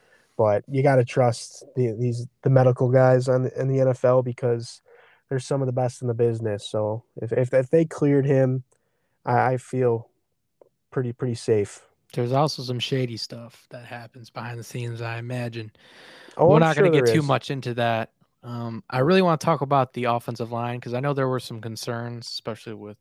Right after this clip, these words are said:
Speaker 2: Jenkins being out. What were your thoughts on the left tackle situation in that game and just overall as a whole?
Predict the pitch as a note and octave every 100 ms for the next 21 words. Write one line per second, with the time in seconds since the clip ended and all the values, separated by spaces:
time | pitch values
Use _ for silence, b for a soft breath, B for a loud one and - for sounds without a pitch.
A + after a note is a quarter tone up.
0 | _ A#2+ A2+ A2+ A2+ A2 A2+ A2 A2 A2
1 | A2+ b b b b b b _ F3+ G#3+
2 | G#3+ G#3+ G#3 - F3 E3+ E3 D#3+ D3+ _
3 | _ _ _ _ - D#3 D3+ - D3+ D3+
4 | D3+ E3 - D#3+ C#3+ E3 D#3 D#3 D3+ D#3
5 | D3+ C#3 A#2+ A#2+ A#2+ - A#2+ A#2+ A2 G#2+
6 | G#2 G#2 G#2+ G#2 G2+